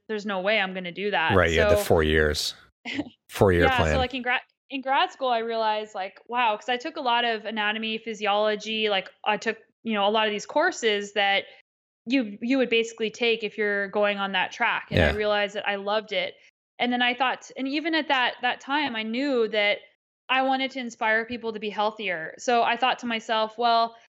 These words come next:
Speaker 1: if I, if I work in the medical field, I know that I can inspire people to have, to be healthier in their lives," which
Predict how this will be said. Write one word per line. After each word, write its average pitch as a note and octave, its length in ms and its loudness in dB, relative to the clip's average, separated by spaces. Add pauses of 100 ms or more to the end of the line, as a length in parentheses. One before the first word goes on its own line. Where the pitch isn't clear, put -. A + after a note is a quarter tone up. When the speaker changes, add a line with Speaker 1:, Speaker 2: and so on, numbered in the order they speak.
(160)
Speaker 1:
if B3 120 0
I, C#4+ 120 4
if C#4 240 -2
I C#4+ 240 0
work C#4 300 -4
in D4+ 60 -2
the B3+ 60 -4
medical B3+ 420 -2
field, G#3+ 420 -2
I C#4 140 2
know C4+ 260 0
that C4 120 0
I A3+ 120 2
can A#3+ 160 -8
inspire A#3 500 0
people A3+ 360 -8
to A3 120 -10
have, G#3+ 520 -4
to B3 80 -10
be A#3 180 -4
healthier A3+ 500 0
in G3+ 140 -2
their G3 140 -2
lives," F#3+ 440 0
which A3+ 240 0